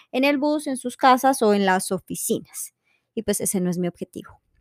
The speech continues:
La frase "tenemos que tributar" puede generar grima o animadversión en muchas personas. En general, a nadie le gusta tributar.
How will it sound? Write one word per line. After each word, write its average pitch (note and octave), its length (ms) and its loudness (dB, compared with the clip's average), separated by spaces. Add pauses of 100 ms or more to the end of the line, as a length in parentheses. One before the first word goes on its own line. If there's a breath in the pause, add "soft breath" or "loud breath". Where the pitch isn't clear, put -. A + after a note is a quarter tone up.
(800 loud breath)
La C#4+ 120 6
frase D#4+ 340 4
"tenemos D#4 380 0
que F4 120 -6
tributar" E4+ 560 0
puede B3+ 200 4
generar C4 440 2
grima C4+ 360 4
o C#4 80 2
animadversión A3 800 0
en F#3+ 100 -2
muchas G#3+ 300 -2
personas. G#3 680 -4 (400)
En A3+ 160 2
general, A3+ 520 6 (600)
a A#3+ 120 0
nadie C4+ 540 4 (880)
le C#4 160 0
gusta A#3+ 600 -2 (580)
tributar. B3+ 460 -2